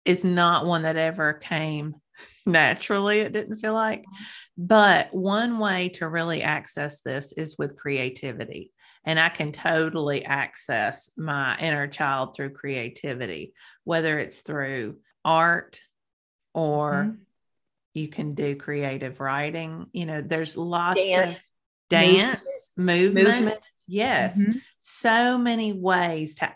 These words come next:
Speaker 1: access your inner child and heal with her.
Speaker 2: I was actually thinking about me and you,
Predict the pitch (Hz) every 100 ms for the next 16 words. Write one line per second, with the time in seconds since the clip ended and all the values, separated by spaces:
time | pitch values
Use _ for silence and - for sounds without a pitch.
0 | - 196 214 - - 175 160 - 165 -
1 | 165 160 156 - 160 156 147 147 143 -
2 | - - - 165 165 156 151 151 _ _
3 | _ _ _ _ - 190 202 196 165 139
4 | 110 - _ _ _ _ - 156 156 151
5 | 151 156 139 123 110 - _ _ _ _
6 | _ _ _ _ - 262 311 302 - 262
7 | 240 240 196 165 156 175 165 170 160 151